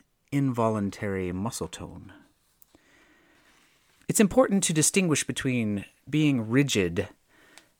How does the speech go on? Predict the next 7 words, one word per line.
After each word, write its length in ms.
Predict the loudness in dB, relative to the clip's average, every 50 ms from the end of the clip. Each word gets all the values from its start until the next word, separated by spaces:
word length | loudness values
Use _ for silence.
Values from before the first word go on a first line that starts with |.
| _ -12
and 180 | -10 -8 -8 -4
being 720 | -4 -2 0 0 0 -2 -2 -4 -4 -4 -6 -8 -8 -12 _ _ _ _ _ _ _ _ -14
statuesque. 1160 | -12 -10 -8 -8 -10 _ -2 -2 -2 -2 -2 -6 -6 -2 -2 -2 -2 -4 -6 -8 -8 -10 -12 -18 -18 -20 -20 -20 _ _ _ _ _ _ _ _ _ _ _ _ _ _ _ _ _ _ _ _ _ _ _ _ _
Someone 800 | -14 -8 -2 0 2 2 4 4 4 4 2 2 2 0 0 -4 _ -14 -8
who 180 | -2 0 2
is 120 | 2 2 0
rigid 580 | 0 4 6 6 6 6 2 0 0 -2 -6